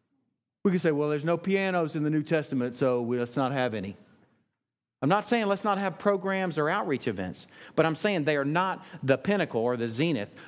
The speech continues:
of maturity and faithfulness for us to have a big fat bulletin full of opportunities for you to engage your community. What seems to be the norm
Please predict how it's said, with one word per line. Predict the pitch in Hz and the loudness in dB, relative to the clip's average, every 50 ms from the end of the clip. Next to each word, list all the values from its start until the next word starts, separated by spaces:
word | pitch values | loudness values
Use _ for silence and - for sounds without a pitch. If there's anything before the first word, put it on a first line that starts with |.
| - | -4
of | - 110 | -2 -2
maturity | 110 110 107 - - 156 151 139 117 104 104 107 | 0 -2 -2 -2 0 0 0 0 0 -2 -4 -4
and | 110 - | -2 0
faithfulness | - 127 131 131 - 123 107 104 104 - | 0 0 0 0 -2 -4 -2 -2 -4 -4
for | - - 113 | -2 -2 0
us | 117 113 - | 0 0 0
to | 123 113 | -2 -2
have | 113 101 | -2 -2
a | 98 | -4
big | 92 101 98 135 143 - | -2 0 0 0 0 -2
fat | - - - 156 147 151 143 135 120 | -6 -4 0 0 0 0 0 -2 -2
bulletin | 156 156 135 - - 113 104 107 | 0 0 -2 -2 -4 -4 -4 -2
full | - 135 123 117 | -2 -2 0 0
of | 113 117 | 2 2
opportunities | 120 120 - - - 151 147 123 104 98 | 0 0 -2 -4 -2 -2 -2 -2 -4 -4
for | - 117 | -4 -2
you | 110 117 120 117 | 0 0 0 0
to | |
engage | 107 104 98 110 113 107 | -2 -2 -2 -2 -2 -2
your | 104 104 | -4 -8
community. | - - 127 120 120 113 104 87 87 87 - - - _ _ _ _ _ _ _ _ _ _ _ _ _ _ _ _ _ _ _ _ _ _ _ _ _ _ _ _ _ _ _ _ _ _ _ _ _ _ _ - - - - - - - _ _ _ _ _ _ _ _ _ _ _ _ _ _ _ _ _ _ _ _ _ _ _ _ _ _ _ _ _ _ _ _ _ _ _ _ _ _ - | -4 -2 0 0 0 0 -4 -6 -8 -12 -14 -18 -20 _ _ _ _ _ _ _ _ _ _ _ _ _ _ _ _ _ _ _ _ _ _ _ _ _ _ _ _ _ _ _ _ _ _ _ _ _ _ _ -4 -4 -4 -6 -14 -20 -20 _ _ _ _ _ _ _ _ _ _ _ _ _ _ _ _ _ _ _ _ _ _ _ _ _ _ _ _ _ _ _ _ _ _ _ _ _ _ -2
What | 113 113 - | -2 -2 0
seems | - - 170 190 196 147 - | 0 2 2 2 0 0 -2
to | 135 | -2
be | 127 127 | -2 0
the | 113 110 | 0 0
norm | 110 123 139 147 139 110 95 92 90 | 0 0 2 2 0 -2 -4 -6 -8